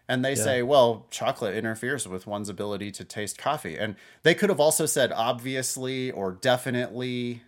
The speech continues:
Speaker 1: or "Surely,"
Speaker 2: Yeah.
Speaker 1: or any other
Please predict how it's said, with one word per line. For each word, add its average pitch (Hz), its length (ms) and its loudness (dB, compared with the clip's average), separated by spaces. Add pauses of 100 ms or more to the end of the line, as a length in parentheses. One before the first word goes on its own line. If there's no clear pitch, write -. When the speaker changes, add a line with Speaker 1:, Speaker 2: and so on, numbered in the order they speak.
(140)
Speaker 1:
or 98 160 -8
"Surely," 135 1300 -4 (580)
Speaker 2:
Yeah. 110 220 0
Speaker 1:
or 107 240 -6 (140)
any 160 200 2
other 127 440 0